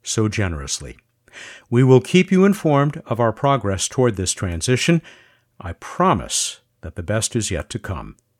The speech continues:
Ad Astra. That's it. As always, you can write to me at planetary radio at planetary dot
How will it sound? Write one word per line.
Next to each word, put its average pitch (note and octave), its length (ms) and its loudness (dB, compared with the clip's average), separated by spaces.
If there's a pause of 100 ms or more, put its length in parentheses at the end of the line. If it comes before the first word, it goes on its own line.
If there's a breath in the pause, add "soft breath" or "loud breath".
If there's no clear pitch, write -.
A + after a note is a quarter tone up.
(500)
Ad B2+ 460 -6
Astra. - 500 -6 (1400 soft breath)
That's F3 220 2
it. F3 280 6
As C#3+ 220 4
always, E3 340 6
you C#3 60 0
can C3 160 0
write D#3 220 4
to - 80 0
me C#3 140 4
at A#2 100 0
planetary D3 760 2
radio D3+ 460 4
at - 80 -2
planetary A2 760 0
dot G#2 380 -4